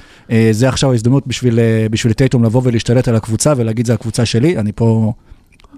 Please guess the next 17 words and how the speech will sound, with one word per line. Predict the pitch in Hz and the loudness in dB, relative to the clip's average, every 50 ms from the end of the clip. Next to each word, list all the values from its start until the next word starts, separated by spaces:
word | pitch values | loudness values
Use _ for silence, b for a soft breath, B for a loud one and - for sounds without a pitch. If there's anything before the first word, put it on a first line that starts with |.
| - - | -4 0
משהתחלתי | 127 117 117 120 107 - 117 - 123 120 | 2 4 4 4 2 0 0 0 0 0
את | 113 - | 0 0
קריירת | 131 120 123 123 117 123 | 0 2 2 2 2 2
ה-N | 123 117 | 0 2
B | 113 | 2
A", | 127 147 165 156 - - - - - - - | 2 2 2 0 -2 -8 -18 -20 -20 -4 -2
קמבה | 131 131 135 127 123 | 0 0 2 2 0
רק | 120 - 123 | 0 0 0
הגיע, | 107 120 151 185 190 147 | 0 2 2 2 2 2
ובעצם, | 131 117 139 156 - - 175 160 156 | 0 0 0 -2 -2 -2 -2 0 2
אה, | 151 151 | 2 2
נותן | 147 143 135 - 170 | 2 2 2 2 0
לו | 180 | 0
את | - | 0
האופציה | 165 165 156 - 165 139 | 0 -2 0 0 2 2
לבלוט | 127 120 113 120 139 160 147 139 | 2 2 2 2 2 2 2 0
ולהיות | 131 135 135 - | 0 0 0 -2